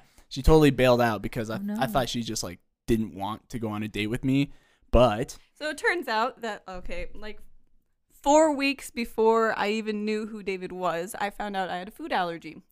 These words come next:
Speaker 3: I'm allergic to soy, and I didn't realize that could be an allergy at the time.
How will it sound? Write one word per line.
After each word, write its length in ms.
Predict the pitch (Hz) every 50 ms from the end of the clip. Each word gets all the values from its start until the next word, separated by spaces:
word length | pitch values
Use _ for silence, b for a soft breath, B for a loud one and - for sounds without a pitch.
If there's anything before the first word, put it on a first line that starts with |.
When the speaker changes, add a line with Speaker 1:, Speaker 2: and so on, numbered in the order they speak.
| _ _ -
Speaker 3:
I'm 80 | 196
allergic 340 | 196 208 233 254 247 262 -
to 80 | - 339
soy, 380 | - - - 185 180 190 240 359 - _ _ _ _ _ _ _ _ _ _ _ _ _ _ -
and 160 | - 202 196
I 60 | 202
didn't 240 | 214 294 294 - 190
realize 460 | 208 269 311 311 277 233 202 196 190
that 80 | - 165
could 140 | - 190 170
be 80 | 175 170
an 80 | 165
allergy 360 | 165 160 160 165 160 160 160 151
at 100 | - -
the 60 | -
time. 360 | - - 156 160 160 202 277